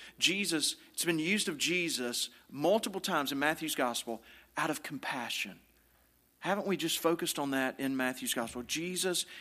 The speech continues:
is a God of compassion, and out of compassion, the master of the servant released him and forgave the debt. "You're done. I release you, and I cancel the debt."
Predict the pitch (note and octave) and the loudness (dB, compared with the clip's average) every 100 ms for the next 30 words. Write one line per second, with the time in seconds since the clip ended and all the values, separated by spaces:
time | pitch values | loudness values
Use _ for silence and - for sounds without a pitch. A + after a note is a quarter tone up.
0 | - B2+ B2+ C#3 D3 D3+ - C3+ D3+ C3+ | -4 -2 0 2 2 2 -2 0 4 4
1 | - B2 A#2 - D#3+ G3+ G3+ E3 E3+ E3 | 2 0 -2 0 2 2 2 0 0 0
2 | - C#3 - D#3 D3 - A#2+ G#2+ - - | -4 -6 -2 0 0 0 -2 -4 -6 -12
3 | - C#3+ C3 C#3+ F3 G#3 - - G3+ G#3 | -2 0 4 8 8 8 4 4 4 2
4 | - - - _ _ - - D#3+ F3+ E3+ | -2 -14 -20 _ _ -20 4 6 6 6
5 | G3 - E3+ D3+ B2+ C3+ B2 - - - | 4 6 6 4 4 2 0 -4 -16 -14
6 | - D3+ D3 C#3+ F3 G3+ - - D#3 B2+ | 6 10 12 12 12 12 8 8 4 4
7 | A#2+ A#2 A2+ - - - D3 C3+ - C3+ | 4 0 -2 -6 -20 -6 -2 -2 -2 -2
8 | B2+ B2+ A#2+ A#2 A2 A2+ G#2 G2+ - - | 0 -2 -2 -6 -6 -6 -6 -12 -20 -20
9 | - A2 D3+ D#3+ C3 A#2 A2+ - B2 B2 | -10 -4 0 2 2 0 -4 -4 0 0
10 | A#2+ C3 F3 - A#2+ G#2+ G2 G2 - - | 0 0 2 2 0 -4 -8 -14 -20 -20
11 | - _ _ C3+ A2+ - - A2+ - A2 | -20 _ _ -4 -4 -4 -4 -2 0 -2
12 | G#2 F#2+ F#2+ - | -6 -8 -10 -14